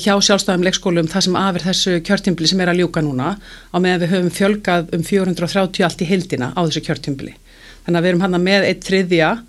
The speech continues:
eða tæplega, sem að er hérna tuttugu, rúmlega tuttugu prósent sem er þá sjálfstæðir leikskólar og ég held að það séu tækifæri þar. Eh, við höfum, eh, líka verið svona talsmenn þess að við skoðum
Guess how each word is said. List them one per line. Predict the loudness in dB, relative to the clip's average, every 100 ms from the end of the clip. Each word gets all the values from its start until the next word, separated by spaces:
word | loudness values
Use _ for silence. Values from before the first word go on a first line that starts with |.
| _ -20 -20 -6 0
eða | 2 2 2
tæplega, | 0 2 0 -2 -4
sem | -2 0 2
að | 2
er | 2 0
hérna | -2 -2 -2 -2
tuttugu, | -4 0 0
rúmlega | 0 0 -2
tuttugu | -4 -4 0
prósent | 0 0 -2
sem | 0 0
er | 0
þá | 0 0 -2 -12 -20 -12 -2
sjálfstæðir | 0 0 0 -2 -2
leikskólar | -4 -8 -12 -6
og | -2
ég | 0 0
held | 2
að | 2
það | 2
séu | 0
tækifæri | -2 -2 0 0 0 -2 -2
þar. | -6 -6 -12 -14 -20 -20 -20 -20 -20 -8
Eh, | -4 -2 0 0
við | 2 2 2
höfum, | 2 4 2 0 -2
eh, | -2 0 0
líka | 0 0 0 0 0
verið | 4 4 2
svona | 0 -2
talsmenn | -4 -2 0 2 2 2 0 -6 -18 -20 -20
þess | -4 0 2 2 0
að | 0 2
við | 0
skoðum | -2 0 2 4 4 2